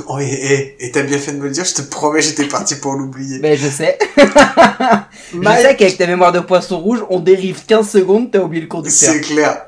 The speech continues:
Speaker 1: Bon, Mike, celui-là, je te l'ai renvoyé, et, ah, pendant qu'on était en train de l'écouter, donc, euh, là, pendant, pendant le, pendant la présentation, et je t'ai dit, c'est absolument hallucinant, parce que ce mec qu'on entend, il fera, il fait un des plus grands exploits,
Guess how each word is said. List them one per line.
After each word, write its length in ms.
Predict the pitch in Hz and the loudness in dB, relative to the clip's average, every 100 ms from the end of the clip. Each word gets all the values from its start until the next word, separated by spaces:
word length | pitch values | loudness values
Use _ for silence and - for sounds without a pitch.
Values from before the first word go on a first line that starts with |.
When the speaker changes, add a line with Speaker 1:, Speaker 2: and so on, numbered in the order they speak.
| _ | _
Speaker 1:
Bon, 260 | - 170 170 | 0 6 6
Mike, 240 | 165 180 | 6 4
celui-là, 300 | 180 - 180 | 2 0 0
je 100 | 226 | 0
te 60 | - | 0
l'ai 140 | 165 | 0
renvoyé, 680 | 160 160 170 170 202 247 - 160 | 0 -2 -2 -4 -2 -6 -2 0
et, 260 | 160 - - | 0 -4 -2
ah, 240 | 139 151 | 2 2
pendant 300 | 147 160 220 | 0 0 0
qu'on 120 | 196 175 | 0 -2
était 160 | 156 | -2
en 100 | 156 | -4
train 180 | 147 147 | -4 -8
de 100 | 139 | -8
l'écouter, 480 | 131 127 - 254 302 | -10 -10 -8 -8 -8
donc, 280 | 139 131 - | -12 -14 -12
euh, 140 | 120 117 | -10 -6
là, 120 | 160 | -6
pendant, 420 | - 123 123 117 | -8 -14 -16 -16
pendant 220 | 117 117 | -16 -16
le, 140 | 117 110 | -14 -14
pendant 200 | 120 117 | -14 -14
la 100 | 113 | -14
présentation, 540 | - 113 110 107 214 208 - - - - | -14 -14 -12 -12 -12 -16 -20 -16 -16 -12
et 260 | 123 123 123 | -8 -4 -4
je 120 | - | -2
t'ai 140 | 139 | -2
dit, 180 | 143 208 | -4 -4
c'est 280 | 254 151 143 | -4 -4 -4
absolument 600 | 143 - 165 160 196 196 - | -6 -6 -8 -8 -10 -12 -8
hallucinant, 560 | 160 185 185 - 165 165 | -8 -6 -6 -6 -8 -10
parce 160 | 156 | -10
que 100 | - | -8
ce 160 | 170 - | -6 -6
mec 460 | 147 190 220 - _ _ | -6 -8 -8 -14 _ _
qu'on 160 | - 120 | -20 -20
entend, 380 | 107 - 233 - _ - - _ | -14 -10 -10 -12 _ -20 -20 _
il 120 | - 156 | -14 -10
fera, 300 | - 185 185 | -8 -8 -8
il 120 | 170 | -10
fait 200 | - 190 | -8 -6
un 140 | 190 156 | -6 -4
des 120 | 147 | -6
plus 260 | 147 160 143 | -8 -12 -4
grands 420 | 143 156 202 143 | -2 -2 -4 -6
exploits, 760 | 180 185 - - 160 160 170 | -6 -6 -10 -10 -6 -6 -8